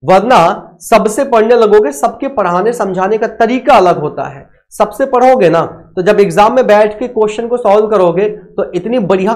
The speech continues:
खिचड़ी पकेगी ना कि खुद खाते नहीं बनेगा, ना हजम, मतलब निगलते बनेगा, ना उगलते बनेगा। इसलिए ये करना बिल्कुल बंद करिए, stop doing this guys।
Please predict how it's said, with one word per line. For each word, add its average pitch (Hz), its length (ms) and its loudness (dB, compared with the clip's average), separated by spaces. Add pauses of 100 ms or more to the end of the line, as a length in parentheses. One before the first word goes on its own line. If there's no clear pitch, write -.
(100)
खिचड़ी 214 240 -6
पकेगी 196 420 -2
ना 156 140 -2 (320)
कि 190 160 -6
खुद 226 280 -6
खाते 180 340 0
नहीं 208 120 4
बनेगा, 185 360 0
ना 254 120 -4
हजम, 165 380 -2
मतलब 160 200 -2
निगलते 170 440 2
बनेगा, 220 380 4
ना 254 120 0
उगलते 175 420 2
बनेगा। 143 400 -8 (500)
इसलिए 247 460 0 (340)
ये 202 120 0
करना 220 320 0
बिल्कुल 208 360 -2
बंद 214 240 -2
करिए, 226 340 -2
stop 226 580 2
doing 202 320 2
this 196 260 2
guys। 175 480 0